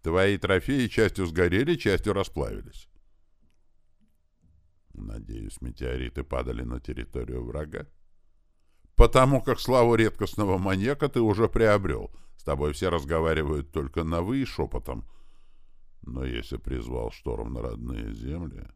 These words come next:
то вдобавок будут провожать задумчивыми взглядами. Про желание говорили.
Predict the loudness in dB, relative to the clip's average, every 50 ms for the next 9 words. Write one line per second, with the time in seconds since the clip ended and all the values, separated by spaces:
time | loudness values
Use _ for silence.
0 | _ _ _ _ _ _ _ _ _ _ _ -4 0 0 2 6 6 6 8 8
1 | 8 8 8 6 4 2 2 0 0 0 -2 0 2 2 4 4 4 4 4 4
2 | 2 0 0 0 0 0 0 -2 -6 -6 -4 -4 -4 -2 -2 -2 -4 -4 -6 -6
3 | -8 -10 -10 -10 -12 -12 -14 -16 -18 -18 -20 -20 -20 -20 -20 -20 -20 _ _ _
4 | _ _ _ _ _ _ _ -20 _ _ -20 _ _ _ _ _ _ _ _ _
5 | _ _ _ _ _ _ _ _ _ _ _ _ _ _ _ _ _ _ _ _
6 | _ _ _ _ _ _ _ _ _ _ _ _ _ _ _ _ _ _ -8 -4
7 | -2 -2 0 0 -2 -2 -2 -4 -4 -4 -6 -6 -8 -8 -10 -10 -8 -8 -6 -8
8 | -8 -8 -8 -10 -10 -10 -12 -12